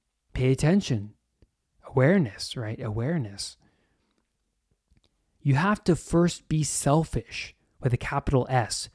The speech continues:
before you can be selfless. You have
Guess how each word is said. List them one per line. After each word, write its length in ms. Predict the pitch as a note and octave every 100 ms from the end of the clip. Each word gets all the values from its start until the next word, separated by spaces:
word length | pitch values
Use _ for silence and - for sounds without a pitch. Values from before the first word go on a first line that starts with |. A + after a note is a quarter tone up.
| _ _ _ -
before 600 | C3+ - - D3+ D#3+ D#3+
you 200 | C#3+ C#3+
can 300 | - C3+ C3+
be 240 | A#2+ C3
selfless. 1200 | A#2+ - - C#3 C#3 B2 C3 A2+ G2+ - - - _ _ _ _ _ _ _ _
You 140 | C3 G2+
have 440 | C3+ C3+ D#3